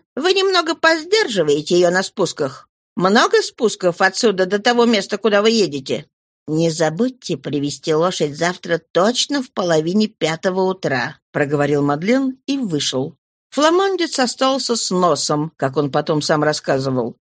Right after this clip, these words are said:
Только что успел господин мэр скрыться,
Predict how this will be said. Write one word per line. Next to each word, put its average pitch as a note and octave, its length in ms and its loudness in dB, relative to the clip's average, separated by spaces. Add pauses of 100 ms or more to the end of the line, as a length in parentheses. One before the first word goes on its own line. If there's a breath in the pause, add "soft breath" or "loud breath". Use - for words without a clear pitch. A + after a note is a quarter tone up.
(100)
Только D4+ 320 0
что C4 180 -2
успел C4 320 0
господин A#3 560 2
мэр A#3 180 4
скрыться, C4 760 -2